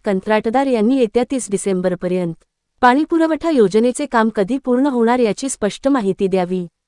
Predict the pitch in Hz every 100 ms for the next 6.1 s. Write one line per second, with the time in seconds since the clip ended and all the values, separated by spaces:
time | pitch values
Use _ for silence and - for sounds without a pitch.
0 | _ - 240 339 349 320 311 330 - 190
1 | 190 240 202 180 - 220 233 _ 202 214
2 | 240 254 208 180 - 202 240 _ - 214
3 | 202 262 285 220 180 165 202 254 _ -
4 | 208 269 277 214 180 170 185 220 - -
5 | 226 220 294 233 190 190 185 175 170 175